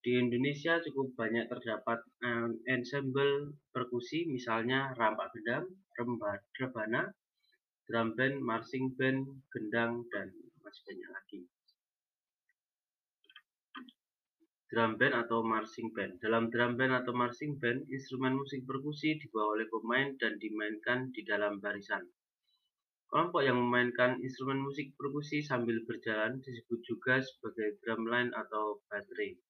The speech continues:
Ragam musik instrumen perkusi yang digunakan alat drum band umumnya lebih sedikit daripada yang digunakan pada permainan alat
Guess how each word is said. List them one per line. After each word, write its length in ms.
Ragam 400
musik 480
instrumen 1900
perkusi 480
yang 160
digunakan 720
alat 240
drum 240
band 320
umumnya 400
lebih 240
sedikit 480
daripada 560
yang 80
digunakan 640
pada 240
permainan 560
alat 160